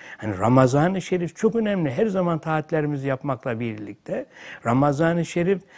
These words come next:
sair günlerde de ibadetlerimizi aşk ve muhabbetle yapabilmenin bir egzersizi olabilmeli.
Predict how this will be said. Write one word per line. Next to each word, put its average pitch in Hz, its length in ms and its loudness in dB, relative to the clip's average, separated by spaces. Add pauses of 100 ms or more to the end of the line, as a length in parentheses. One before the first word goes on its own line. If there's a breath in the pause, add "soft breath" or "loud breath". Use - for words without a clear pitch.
(120)
sair 165 420 4
günlerde 175 600 0
de 160 100 2
ibadetlerimizi 147 960 2
aşk 127 400 6
ve 165 60 2
muhabbetle 156 640 0
yapabilmenin 135 1080 0 (420 soft breath)
bir 214 220 -4
egzersizi 110 720 -4
olabilmeli. 104 960 0